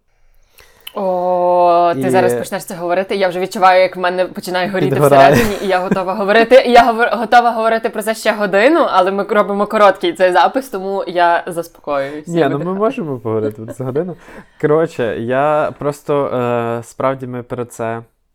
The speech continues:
Speaker 2: можливо, якось, е, було зрозуміло в епізоді "Лікар — це покликання", що медицина — це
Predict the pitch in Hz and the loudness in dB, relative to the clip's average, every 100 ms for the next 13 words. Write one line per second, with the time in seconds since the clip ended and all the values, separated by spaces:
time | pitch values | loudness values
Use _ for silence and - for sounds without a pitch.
0 | _ _ _ _ _ _ _ - 101 95 | _ _ _ _ _ _ _ -20 -18 -14
1 | 101 101 98 98 113 107 - - 104 95 | -14 -12 -12 -10 -10 -10 -12 -12 -12 -12
2 | 101 113 113 101 104 95 95 92 90 90 | -8 -4 -4 -4 -10 -12 -14 -14 -14 -14
3 | 87 90 87 87 87 82 87 98 - - | -16 -14 -12 -12 -16 -18 -18 -20 -18 -20
4 | - - 82 82 - 80 - - 50 - | -20 -20 -18 -20 -20 -20 -20 -20 -20 -20
5 | - _ _ _ 101 92 - 98 92 90 | -20 _ _ _ -16 -16 -14 -14 -14 -14
6 | 98 | -14